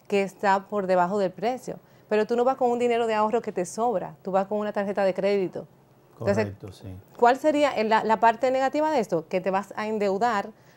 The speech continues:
Speaker 1: por tomar un artículo que supuestamente viene de menos, al menor precio, pero sin embargo, tú pagas esa tarjeta de crédito porque la explota hasta el tope, la pagas a, a cinco o seis meses porque no puedes pagarla completa, te financia. Entonces,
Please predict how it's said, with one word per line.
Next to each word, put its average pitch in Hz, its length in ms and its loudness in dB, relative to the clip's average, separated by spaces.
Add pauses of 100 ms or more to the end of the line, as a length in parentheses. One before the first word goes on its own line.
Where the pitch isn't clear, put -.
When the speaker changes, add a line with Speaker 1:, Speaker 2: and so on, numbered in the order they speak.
Speaker 1:
por 190 180 2
tomar 190 280 0
un 226 100 2
artículo 226 460 0
que 180 140 0
supuestamente 214 720 -2
viene 190 320 -2 (420)
de 165 240 0
menos, 202 280 0 (140)
al 196 260 0
menor 208 300 2
precio, 254 400 0
pero 196 140 -6
sin 233 240 -2
embargo, 208 500 2 (800)
tú 185 140 -6
pagas 196 300 4
esa 233 140 -2
tarjeta 240 280 2
de 277 80 4
crédito 233 320 4
porque 220 220 0
la 175 240 2 (400)
explota 220 720 2 (280)
hasta 196 300 2
el 220 140 0
tope, 254 420 4 (320)
la 170 260 2
pagas 196 400 6
a, 175 920 2
a 170 40 -8
cinco 247 300 -2
o - 20 0
seis 233 160 2
meses 269 260 0
porque 180 160 -4
no 175 120 -2
puedes 196 180 2
pagarla 208 320 -2
completa, 233 480 -2
te 214 120 -6
financia. 175 520 -4
Entonces, 196 340 -6